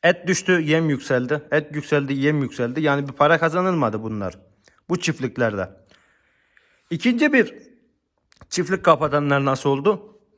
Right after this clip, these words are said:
Bunu besleyip normalde şunu vermeyip, en soldakini vermeyip şu ikisiyle gidenlerde randıman eksikliği görüldü.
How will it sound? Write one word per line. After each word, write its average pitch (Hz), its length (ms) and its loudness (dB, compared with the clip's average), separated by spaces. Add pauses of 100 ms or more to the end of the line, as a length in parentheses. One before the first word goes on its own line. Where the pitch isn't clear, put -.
Bunu 233 260 4
besleyip 175 640 2 (760)
normalde 214 840 2 (1300)
şunu 220 340 0
vermeyip, 202 420 6
en 196 120 2
soldakini 180 680 2
vermeyip 185 380 4
şu - 120 -6
ikisiyle 208 500 2
gidenlerde 165 540 4
randıman 208 400 2
eksikliği 220 540 -2
görüldü. 127 460 0